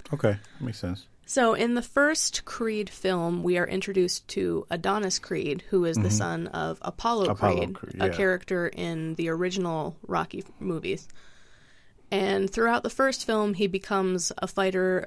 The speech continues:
Speaker 2: on his own. He lives up to his father's name and becomes his own fighter.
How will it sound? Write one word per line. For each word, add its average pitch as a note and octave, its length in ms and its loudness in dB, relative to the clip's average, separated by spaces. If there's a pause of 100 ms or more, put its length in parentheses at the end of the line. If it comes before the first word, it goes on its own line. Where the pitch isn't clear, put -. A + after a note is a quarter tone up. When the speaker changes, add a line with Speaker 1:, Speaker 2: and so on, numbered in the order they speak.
Speaker 2:
on F3 140 0
his G#3+ 140 -2
own. F#3+ 320 0
He F#3 140 -2
lives F#3 280 0
up F#3 120 -2
to G3+ 100 -4
his F#3 120 0
father's F#3 380 -2
name E2+ 260 -4
and E3+ 80 -4
becomes E3+ 540 -4 (140)
his F3+ 180 -2
own D#3 300 -2 (240)
fighter. - 340 -2